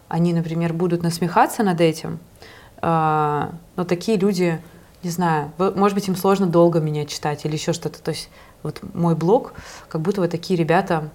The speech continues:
не читают. То есть я когда какие-то там иногда, э, не знаю, спрашиваю советы в стикерах, еще что-то, ну, такие, конечно, вообще, э,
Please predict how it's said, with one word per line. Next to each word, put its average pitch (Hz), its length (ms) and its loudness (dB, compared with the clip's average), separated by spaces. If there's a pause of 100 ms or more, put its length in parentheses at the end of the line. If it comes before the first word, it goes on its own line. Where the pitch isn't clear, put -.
(480)
не 170 160 0
читают. 147 460 -2
То - 520 -20
есть - 100 -4
я 165 80 4
когда 160 220 0
какие-то 165 380 -4
там 147 220 -4
иногда, 151 440 0 (340)
э, 151 280 -4
не 143 120 -6
знаю, 139 340 -6 (460)
спрашиваю 160 840 0
советы 165 500 0
в - 60 -4
стикерах, 165 540 -6
еще - 180 -6
что-то, 185 520 -2 (520)
ну, 156 360 0 (1500)
такие, - 340 -16
конечно, 156 460 -8
вообще, 156 520 -10
э, 156 360 -6